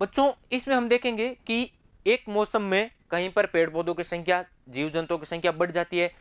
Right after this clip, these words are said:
वहीं दूसरे मौसम में वहां पर घट जाती है। तो जिस प्रकार से मौसम में बदलाव आ रहा है उसी प्रकार से ये एक जगह से दूसरे जगह पर क्या हो रहे हैं, पलायन हो रहे हैं। और पानी की तलाश में विभिन्न जलाशयों पर घूमना।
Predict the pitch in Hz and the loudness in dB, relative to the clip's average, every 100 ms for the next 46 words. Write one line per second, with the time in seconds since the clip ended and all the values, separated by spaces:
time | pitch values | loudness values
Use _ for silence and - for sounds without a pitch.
0 | - _ - 156 208 185 220 226 208 208 | -20 _ -6 -2 -2 -4 -2 0 2 0
1 | 208 208 226 _ - 143 143 240 - _ | 0 -2 -2 _ -2 0 2 0 -2 _
2 | - 147 143 120 107 - - - - 160 | -2 0 0 0 -4 -8 -16 -8 -4 0
3 | 269 - 220 - 226 226 180 220 - 233 | -2 0 0 2 0 0 -4 -4 -4 -4
4 | 208 165 160 226 226 165 165 220 202 196 | 0 0 2 0 2 0 2 0 -2 -10
5 | 269 - 180 180 180 196 190 190 175 170 | -8 -2 0 2 0 -2 -6 -2 0 0
6 | 160 180 180 185 165 165 175 170 - 139 | -2 -2 -4 -4 -4 -4 -4 -4 -4 -2
7 | 139 151 147 165 139 156 - 131 123 165 | 0 0 0 2 2 0 0 0 2 0
8 | 254 - 131 117 92 _ _ - - - | -4 -4 -2 -2 -8 _ _ -20 -20 -20
9 | - - - 214 208 180 190 254 262 226 | -20 -20 -2 -2 0 2 2 0 -4 -2
10 | - 165 170 143 143 156 202 143 123 175 | 0 2 2 0 -4 -6 -6 -6 -4 -2
11 | 214 139 135 139 131 135 127 - 208 262 | -2 0 2 2 2 -4 -4 -2 -2 -4
12 | 139 131 123 110 | -6 -4 -2 -2